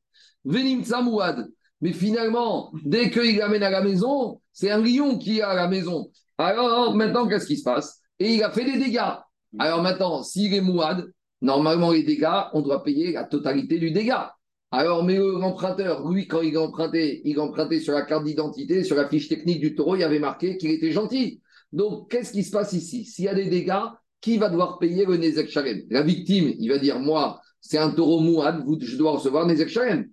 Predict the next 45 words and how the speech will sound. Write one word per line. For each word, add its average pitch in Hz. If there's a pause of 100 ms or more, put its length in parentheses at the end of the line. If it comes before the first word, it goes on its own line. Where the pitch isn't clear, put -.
(320)
Le 220
gardien, 165
il 156
va 156
dire, « 156
Moi, 160
j'ai 143
emprunté 147
un 151
taureau 143
tam, 156
je 143
paye 151
Khatsi 147
Nezek. » 214 (380)
Le 208
propriétaire 160
va 151
dire, « 143
C'était -
pas 151
chez 160
moi 160
que 151
dégâts 147 (140)
est 151
arrivé, 190
donc 143
comment 196
on 180
gère 190 (220)
ce 196
problème ? » 151 (360)
Et, 151
euh, 147
on 151
dit 190
la 185
Gemara 143
comme 92
ça, « 147
Be'arim 151
mesharim 175
Khatsi 135
Nezek, 127